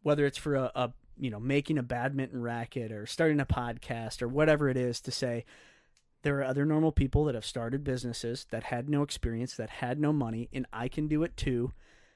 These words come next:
Here are a handful of the principles that I learned over the last seven years, uh, in starting that." And I lay out those principles. I, like, go through a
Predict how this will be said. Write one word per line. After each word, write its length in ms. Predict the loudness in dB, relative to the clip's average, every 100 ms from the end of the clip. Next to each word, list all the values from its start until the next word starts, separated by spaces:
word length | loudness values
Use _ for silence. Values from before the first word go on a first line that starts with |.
| _ _
Here 380 | -4 4 6 6
are 100 | 4
a 60 |
handful 420 | 4 4 4 2
of 40 | -2
the 60 | -2
principles 800 | 0 0 -2 -6 -4 -4 -8 -12 -10
that 240 | -6 -6 -8 -18 _ 2
I 200 | 6 6
learned 440 | 6 0 -4 -6 -6
over 160 | -6 -4
the 60 |
last 300 | -2 -4 -4
seven 300 | -4 -4 -4
years, 400 | -4 -4 -6 -8 -14 -20 -16 -6
uh, 260 | -4 -4 0
in 140 | 0 0
starting 440 | 2 2 2 -2
that." 220 | -10 -18 -10
And 160 | -6 -2
I 80 | 0
lay 240 | 4 6
out 140 | 6 2
those 140 | -4
principles. 580 | -4 -6 -2 2 2 0
I, 140 | -6 -6
like, 240 | -4 -4 0
go 180 | 0
through 340 | 0 0 0 0 -8 -20 _
a 100 | 4